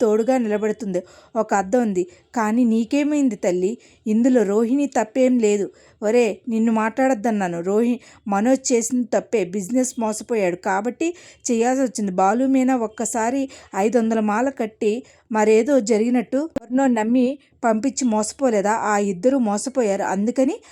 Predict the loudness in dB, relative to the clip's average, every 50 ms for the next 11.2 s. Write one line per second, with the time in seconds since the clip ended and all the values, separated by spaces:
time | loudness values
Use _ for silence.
0 | -20 -20 -14 _ -4 -2 -2 0 -2 -2 -2 0 0 0 0 0 0 0 0 0
1 | 0 0 -2 -2 -2 2 2 2 4 4 2 0 0 0 0 -2 -2 -2 -2 -2
2 | -2 -2 -2 -2 -4 -4 -2 -2 0 0 0 0 0 0 0 -2 -2 -2 -2 0
3 | 2 2 2 0 0 0 -2 -4 -6 -4 -4 -2 -2 0 -2 -2 -2 -2 -2 -2
4 | -2 -4 -8 -16 -20 -20 -20 -12 _ -2 -2 0 2 0 0 0 0 -2 -2 -2
5 | -2 -2 0 2 2 2 2 0 0 0 0 0 0 0 0 0 0 0 -2 -4
6 | -6 -10 _ _ _ _ _ _ _ -6 -2 -2 0 0 0 0 2 2 2 2
7 | 2 2 2 0 0 0 -2 -4 -4 -4 -2 -2 0 2 2 0 0 -2 -2 -4
8 | -2 0 -2 0 0 0 -2 -2 -2 -2 0 0 -2 -4 -6 _ _ _ _ _
9 | _ -4 -2 -2 -2 -2 -2 -2 -2 -2 0 0 0 0 -2 -2 -2 0 0 0
10 | 0 2 0 0 0 0 -2 -4 -4 -4 -4 -4 -6 -2 -2 -2 -2 0 -2 -2
11 | 0 -2 -2 -4